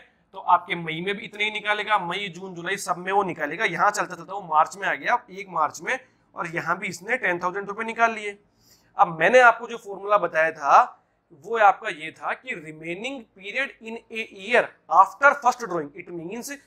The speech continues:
जब आपने पहली drawings की, जब आपने पहली drawings की, उसके बाद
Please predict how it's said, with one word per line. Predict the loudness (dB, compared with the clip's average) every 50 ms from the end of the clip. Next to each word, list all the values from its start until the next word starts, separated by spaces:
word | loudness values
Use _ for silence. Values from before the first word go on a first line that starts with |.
| _ _ _ -14
जब | -6 2 4
आपने | 4 4 4 4 0 0 -2 -2 -4
पहली | -6 -4 -4 -4 -4 -2 -2 -2
drawings | 0 0 2 2 2 0 -2 -6 -10
की, | -14 -12 -8 -8 -8 -8 -10 _ _ _
जब | -6 2 6
आपने | 6 6 6 6 -4 -6
पहली | -4 0 -2 0 0 -2
drawings | -6 -6 -6 -6 -6 -8 -10 -14
की, | -10 -8 -8 -8 -10 _ _ _ _ _ -20
उसके | -18 -14 -6 -6 -4
बाद | 2 6 8 10 10 8 8 4